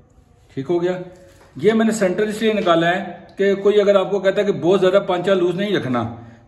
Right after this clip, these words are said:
फिर आप उससे पूछ सकते हैं कि पांचा कितना रखना चाहते हैं। अगर फर्ज करें वो आपको कहता है जी सोलह इंच का पांचा रखना है, तो आपने center से आठ इंच ऊपर लेना है,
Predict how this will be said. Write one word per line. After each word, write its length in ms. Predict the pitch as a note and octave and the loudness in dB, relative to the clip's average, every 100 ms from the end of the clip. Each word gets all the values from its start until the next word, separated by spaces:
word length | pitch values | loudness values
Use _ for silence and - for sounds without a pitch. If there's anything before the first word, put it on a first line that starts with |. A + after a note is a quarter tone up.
| - | 0
फिर 140 | F#3+ | 2
आप 160 | G3 G3 | 2 0
उससे 220 | G3 A3 | -4 -4
पूछ 220 | A3 A#3 | -2 -4
सकते 260 | A3 G#3+ G#3 | -2 -4 -2
हैं 100 | G3 | -4
कि 60 | F#3 | -4
पांचा 340 | F3+ F3 G3 | -2 -2 -2
कितना 240 | F#3 G3+ G#3+ | -4 -2 -2
रखना 240 | D#3+ D3+ | -2 -2
चाहते 280 | C#3+ C3 C3+ | -2 -4 -4
हैं। 160 | B2+ B2 - - - - | -8 -10 -16 -20 -18 -2
अगर 200 | F4 - | 0 0
फर्ज 240 | D4 D4+ - | 2 2 2
करें 220 | G#3+ G#3 | -4 -2
वो 120 | G#3 | 0
आपको 200 | F#3+ G3 | 0 0
कहता 220 | G3 G3 | -4 -2
है 60 | G3+ | -2
जी 100 | G3 | -4
सोलह 280 | - G#3 G#3 | 0 2 2
इंच 100 | F3+ | 0
का 80 | F3 | -2
पांचा 300 | F3 E3 F3 | -2 -2 -4
रखना 260 | D#3+ D3 | -4 -6
है, 100 | E3 - - - _ _ - | -8 -8 -14 -20 _ _ -4
तो 80 | |
आपने 420 | F3+ F4+ F#4 G#3 G3 | 0 2 2 -2 -4
center 360 | F#3 E3 G#3 | -4 0 0
से 160 | G#3 A3 | 2 0
आठ 300 | E3 E3+ F#3 | 2 0 0
इंच 140 | G3 F#3 | -2 -4
ऊपर 200 | G3 G3+ | -4 -2
लेना 220 | G3+ G3+ | -2 -4
है, 240 | G#3 - | -6 -12